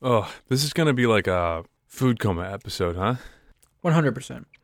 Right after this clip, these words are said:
Speaker 1: So, uh, do you really wanna, um, move on to the next one and put the final nail in the coffin?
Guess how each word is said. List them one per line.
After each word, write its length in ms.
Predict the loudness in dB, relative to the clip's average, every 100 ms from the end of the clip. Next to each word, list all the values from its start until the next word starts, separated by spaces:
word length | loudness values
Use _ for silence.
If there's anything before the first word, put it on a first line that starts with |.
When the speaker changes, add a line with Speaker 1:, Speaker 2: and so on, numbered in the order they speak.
| _
Speaker 1:
So, 400 | 0 4 6 6
uh, 260 | 4 2 2
do 180 | 0 2
you 80 |
really 180 | 4 6
wanna, 200 | 6 4 4
um, 480 | 0 0 0 -2 -6 _
move 160 | 0 4
on 80 |
to 60 | 4
the 80 | 2
next 240 | 2 0
one 160 | -2 0
and 200 | -2 -6 _ _ _ _
put 220 | -6 -4
the 280 | 0 0 0
final 380 | 0 2 2 2
nail 380 | 0 0 2 2
in 60 | 2
the 60 |
coffin? 540 | 0 0 2 0 -4